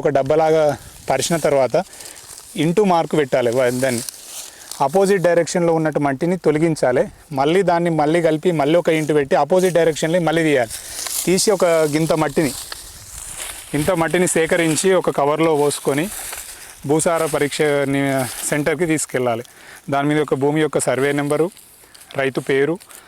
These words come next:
వేసినటువంటి పంట, వేయబోయే పంట, సర్వే నెంబరు వేసినట్టయితే వాళ్ళు దీని, దీని యొక్క పోషకాల యొక్క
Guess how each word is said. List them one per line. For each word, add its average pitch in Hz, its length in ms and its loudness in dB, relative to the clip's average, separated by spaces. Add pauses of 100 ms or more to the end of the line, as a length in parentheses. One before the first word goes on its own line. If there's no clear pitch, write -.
(240)
వేసినటువంటి 147 600 0
పంట, 131 220 0
వేయబోయే 151 720 0 (100)
పంట, 139 220 -2 (560)
సర్వే 135 320 0
నెంబరు 143 340 0
వేసినట్టయితే 135 580 -2 (640)
వాళ్ళు 170 340 4 (680)
దీని, 151 340 0
దీని 156 180 0
యొక్క 156 160 -2 (760)
పోషకాల 165 440 0 (160)
యొక్క 151 140 0